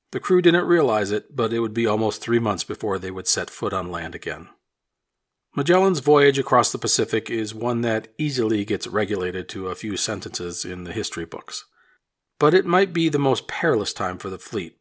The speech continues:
because we know that the Spice Islands are just not over the horizon. They are thousands and thousands of miles away. The Armada is sailing blindly into the largest body of water in the world.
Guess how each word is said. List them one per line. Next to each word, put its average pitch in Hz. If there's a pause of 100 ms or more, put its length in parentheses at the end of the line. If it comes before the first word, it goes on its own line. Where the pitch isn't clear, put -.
(400)
because 127
we 147
know 131
that 143
the 180
Spice -
Islands 92
are 139
just 135
not 82
over 85
the 85
horizon. 90 (520)
They 98
are 107
thousands 101
and 107
thousands 95
of 113
miles 95
away. 95 (800)
The 104
Armada 120
is 127
sailing 127
blindly 117
into 95
the 95
largest 98
body 90
of 87
water 82
in -
the 82
world. 80